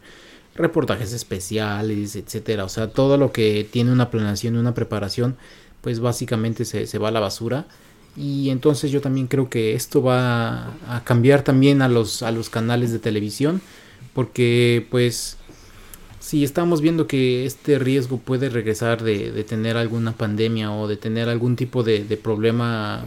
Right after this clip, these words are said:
pues, eh, de salud, eh, yo creo que vamos a tener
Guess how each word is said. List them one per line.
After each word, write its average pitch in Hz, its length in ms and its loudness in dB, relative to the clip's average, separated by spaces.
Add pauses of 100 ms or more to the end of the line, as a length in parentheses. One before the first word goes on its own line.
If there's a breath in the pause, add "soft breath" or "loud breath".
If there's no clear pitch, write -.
pues, 110 380 -4
eh, 107 100 0
de 107 80 -2
salud, 113 400 -2 (240)
eh, 117 400 -8
yo 120 140 -4
creo 127 180 -2
que 110 360 0 (540 loud breath)
vamos 123 400 0
a 127 80 -2
tener 117 380 -2